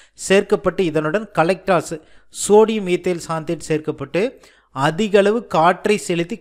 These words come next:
கலக்கப்படும் போது நுரை என்பது உருவாகிறது. இந்த நுரையானது எடை குறைவான சல்ஃபைடு தாதுக்களுடன் சேர்ந்து மேலெலும்பி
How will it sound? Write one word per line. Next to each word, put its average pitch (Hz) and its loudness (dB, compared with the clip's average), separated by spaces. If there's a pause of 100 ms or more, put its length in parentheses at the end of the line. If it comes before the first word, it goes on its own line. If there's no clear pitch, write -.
கலக்கப்படும் 160 -2
போது 165 -4 (100)
நுரை 160 0 (100)
என்பது 156 -6
உருவாகிறது. 143 -2 (600)
இந்த 196 -2 (100)
நுரையானது 170 -2 (260)
எடை 170 2 (160)
குறைவான 165 -2 (120)
சல்ஃபைடு 196 -2 (140)
தாதுக்களுடன் 151 -2 (160)
சேர்ந்து 196 2 (280)
மேலெலும்பி 190 0